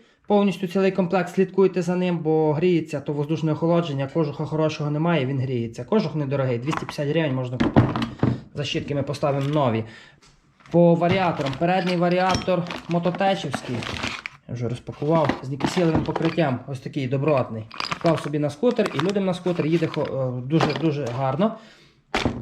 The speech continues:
Варіатор буде новий. Ролики плюс взяв в Ланд і Шенген, щоб підрегулювати по, ну, по вазі, щоб воно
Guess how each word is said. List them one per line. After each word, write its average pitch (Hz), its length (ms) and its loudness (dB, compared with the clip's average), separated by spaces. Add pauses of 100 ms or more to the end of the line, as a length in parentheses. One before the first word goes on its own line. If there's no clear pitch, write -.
Варіатор 151 440 0
буде 147 400 0
новий. 135 400 0
Ролики 135 440 -2
плюс 143 360 -4
взяв 127 480 -2 (320)
в 117 80 -2
Ланд 156 280 2 (140)
і 139 60 -6
Шенген, 170 540 0
щоб 170 240 -6
підрегулювати 147 800 -2
по, 135 280 -6 (100)
ну, 190 160 -2 (120)
по 143 80 -4
вазі, 151 300 2 (100)
щоб 127 120 -10
воно 131 360 -4